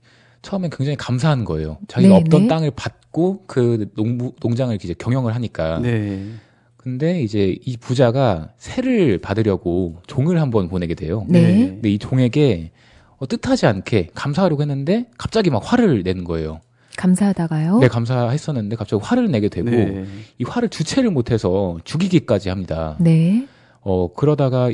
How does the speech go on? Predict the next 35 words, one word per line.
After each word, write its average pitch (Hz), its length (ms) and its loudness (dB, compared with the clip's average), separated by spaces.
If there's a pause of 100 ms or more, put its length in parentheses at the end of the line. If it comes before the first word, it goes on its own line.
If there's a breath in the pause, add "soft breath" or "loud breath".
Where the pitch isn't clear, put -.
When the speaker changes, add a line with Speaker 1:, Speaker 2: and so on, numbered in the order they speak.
Speaker 1:
결국 123 320 -2
이 107 60 -2
주인이 117 800 0 (120)
종을 127 280 -2
한 123 80 -4
번 120 120 -4
더 107 80 -4
보내고 92 640 -2 (340 soft breath)
그래도 165 280 -2
태도가 170 440 -2
안 98 100 0
변하니까 101 720 0
결국 123 320 -6
아들까지 156 580 0
보내게 107 340 -2
되는데요. 92 460 -2
Speaker 2:
아, 175 120 0
주인의 208 360 2
Speaker 3:
네. 208 120 0
Speaker 2:
아들을요? 151 500 -4
Speaker 1:
네, - 80 4
아들까지 170 580 0
보냈는데 110 720 -2 (360 soft breath)
아들에게도 165 600 -2
화를 269 380 -2
내면서 143 640 -4
더 123 140 2
죽이게, 160 580 2 (180)
그 147 160 2
아들까지 143 340 4
죽이게 156 460 0
된, 92 320 0
된 98 160 -6
거예요. 92 460 -2
Speaker 3:
네. 101 440 -4